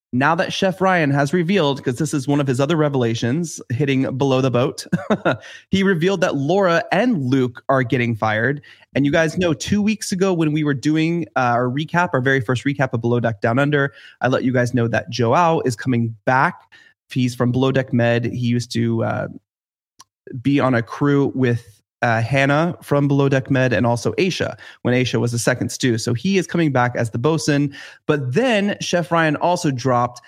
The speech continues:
that Laura is going to get fired, which I had been hearing about too. So now we don't know when this is going to happen, but if you guys could guess which one would go first, is Luke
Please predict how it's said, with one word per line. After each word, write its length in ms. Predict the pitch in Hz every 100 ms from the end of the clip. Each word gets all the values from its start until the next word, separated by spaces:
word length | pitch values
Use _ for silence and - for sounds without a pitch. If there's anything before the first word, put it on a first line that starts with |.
| - _
that 340 | 117 135 131 - - _
Laura 760 | 123 127 160 285 339 135 107 110 - _ -
is 220 | 156 127
going 320 | 147 135 123
to 120 | 131
get 260 | 123 107 120
fired, 480 | 123 113 107 92 104 - -
which 240 | 139 139 139
I 100 | 127
had 160 | 120
been 100 | 117
hearing 360 | 117 123 120 117
about 280 | 110 - -
too. 260 | 165 113
So 200 | 113 160
now 540 | 151 170 202 147 73 - _ _ _ _ _ _ _ _ _ _ -
we 240 | 147 233
don't 200 | 262 233
know 120 | 226 202
when 400 | 143 170 196 202
this 200 | 190 175
is 120 | 135
going 380 | 147 147 180 175
to 60 |
happen, 720 | 127 113 110 87 - - - - -
but 120 | 143
if 160 | 156
you 80 | 151
guys 240 | 165 165 -
could 200 | 175 139
guess 540 | 196 175 131 - - - - _ _ _ -
which 500 | 131 165 196 - - 139
one 280 | 180 180 160
would 220 | 160 131
go 220 | 143 143
first, 560 | 139 - 156 131 123 -
is 200 | 139 127
Luke 440 | 131 139 202 -